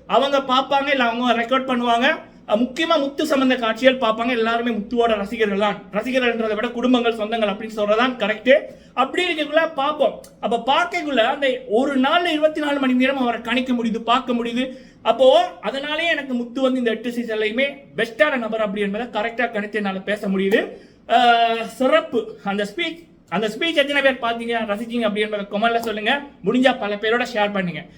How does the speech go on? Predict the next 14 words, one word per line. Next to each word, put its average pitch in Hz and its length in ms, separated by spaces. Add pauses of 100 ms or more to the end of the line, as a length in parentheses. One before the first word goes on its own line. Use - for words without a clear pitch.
(140)
சரி, 311 320
இப்ப 285 300
நம்ம 269 320
வந்து 269 220
இப்படி 247 240
போடுறோம்ல, 220 540 (500)
ஆ? 202 80 (380)
அப்ப 175 200 (120)
கோயிலுக்குள்ள 247 520
போனா 247 300
ஆட்டோமேட்டிக்கா 240 380
நமக்கு 233 240
பக்தி 220 300
வந்துடும், 220 380